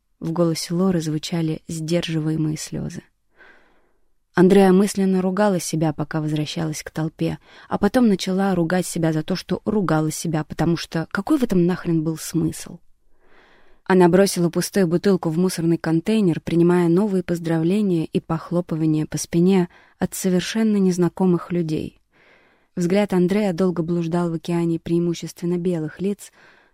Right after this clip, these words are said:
пока она не заметила отца, стоявшего в одиночестве поодаль. Он был выше большинства отцов,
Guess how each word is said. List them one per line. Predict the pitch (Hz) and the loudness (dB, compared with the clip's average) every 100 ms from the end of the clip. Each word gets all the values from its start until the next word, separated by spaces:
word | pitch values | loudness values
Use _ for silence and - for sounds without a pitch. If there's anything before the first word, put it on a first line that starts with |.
| - | -6
пока | 190 262 | -2 0
она | 240 214 | 0 2
не | 202 | 2
заметила | 175 175 214 180 165 | 2 0 -2 -4 -4
отца, | 156 - 196 196 | -6 -6 -6 -6
стоявшего | - 165 160 165 - 160 160 151 | -6 -4 -4 -4 -8 -8 -8 -8
в | 170 165 | -4 -2
одиночестве | 160 160 165 - 170 - 165 _ | 0 0 -2 -4 -14 -10 -10 _
поодаль. | - 160 147 - - - _ _ _ _ _ _ _ _ _ _ _ | -8 -6 -6 -10 -14 -18 _ _ _ _ _ _ _ _ _ _ _
Он | 180 180 165 | 6 6 6
был | 175 165 | 4 4
выше | 165 233 - 202 | 2 -2 -2 -6
большинства | 170 170 - 156 - 165 175 | -2 -4 -4 -10 -8 -4 -4
отцов, | 156 - - 139 - | -4 -8 -8 -8 -10